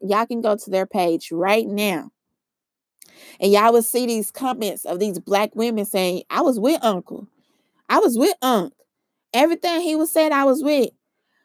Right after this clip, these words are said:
But then when he started talking about her features, I became triggered. Y'all, that is some real shit. That is some real shit.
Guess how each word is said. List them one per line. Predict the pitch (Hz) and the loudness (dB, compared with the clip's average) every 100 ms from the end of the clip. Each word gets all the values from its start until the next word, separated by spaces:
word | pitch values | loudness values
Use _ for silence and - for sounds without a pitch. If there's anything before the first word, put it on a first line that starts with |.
| _ | _
But | 214 220 | 0 4
then | 269 294 | 4 4
when | 269 | 2
he | 269 269 | 2 2
started | 269 247 254 | 0 -2 -2
talking | 247 233 | -4 -2
about | 220 226 | -2 -2
her | 226 | -2
features, | - 285 311 214 202 - - - _ _ _ _ _ | -4 -4 -2 -2 -2 -4 -16 -20 _ _ _ _ _
I | 247 | 2
became | 262 254 285 247 220 | 2 2 0 0 -2
triggered. | - - 320 233 175 - - _ _ _ _ _ _ _ _ _ _ _ _ _ _ _ | -8 -2 0 0 -2 -6 -20 _ _ _ _ _ _ _ _ _ _ _ _ _ _ _
Y'all, | 196 226 254 240 | 2 4 6 6
that | 220 240 | 6 4
is | 247 - | 2 0
some | 202 | -4
real | 202 254 247 | 0 2 0
shit. | 220 - 294 320 311 208 - _ _ _ _ _ _ _ _ _ _ - | -2 -6 -4 0 2 2 0 _ _ _ _ _ _ _ _ _ _ 0
That | 311 | 4
is | 311 302 | 4 2
some | 285 262 | -2 -2
real | 285 311 302 | 0 0 0
shit. | 285 - 370 349 320 214 | -2 -2 0 0 2 0